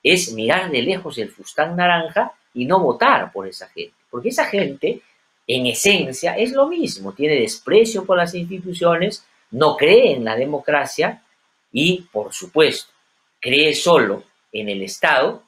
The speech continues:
cuando éste va a favorecer los intereses de los privados. Si no, la verdad ni siquiera lo reivindica como para hacer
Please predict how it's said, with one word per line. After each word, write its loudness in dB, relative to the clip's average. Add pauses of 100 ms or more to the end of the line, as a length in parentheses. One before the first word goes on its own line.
(200)
cuando -4
éste -4
va 2
a -6
favorecer -8
los -20
intereses -14
de -16
los -20
privados. -2 (120)
Si -16
no, 2
la -2
verdad -2
ni -6
siquiera -2
lo -6
reivindica -6
como -6
para 0
hacer -4